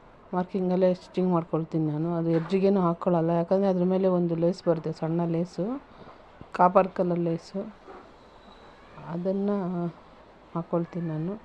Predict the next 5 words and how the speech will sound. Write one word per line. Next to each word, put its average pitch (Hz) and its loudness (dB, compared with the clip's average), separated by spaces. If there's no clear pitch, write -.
ಇವಾಗ 180 0
ಕ್ಲೀನಾಗಿ 196 0
ಆ 165 -8
ಕಚ್ಚೆ 175 -4
ಹಿಂದೆಗಡೆ 180 2